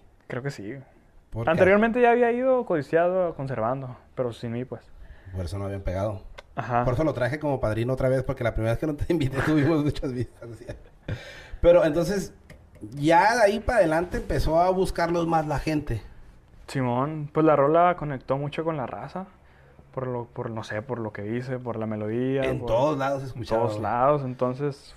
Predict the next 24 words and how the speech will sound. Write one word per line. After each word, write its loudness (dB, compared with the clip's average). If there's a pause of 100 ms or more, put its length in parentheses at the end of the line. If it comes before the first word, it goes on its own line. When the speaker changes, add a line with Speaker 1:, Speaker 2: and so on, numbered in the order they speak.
(100)
Speaker 1:
fue, -2 (560)
ahora 2
sí -6
que 0
el 4
exitazo 0
y -2 (460)
cambió 0
mi 0
vida. 2 (220)
Speaker 2:
Después 0
de 4
ahí 4
te 0
Speaker 1:
Ajá. -2
Speaker 2:
empeza-, -2
empezaron 0
a -4
pedir 0
más 0
fotos -4
en -2
la -4
calle. -4